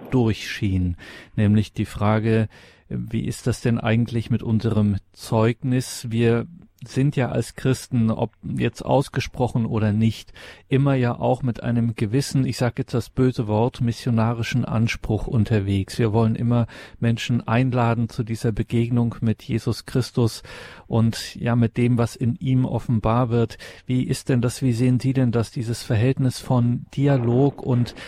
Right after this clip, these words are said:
gleichzeitiger Einladung, Gespräch und in unserem Wortgebrauch Verkündigung?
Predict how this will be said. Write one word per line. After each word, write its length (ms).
gleichzeitiger 680
Einladung, 680
Gespräch 640
und 340
in 140
unserem 480
Wortgebrauch 760
Verkündigung? 1000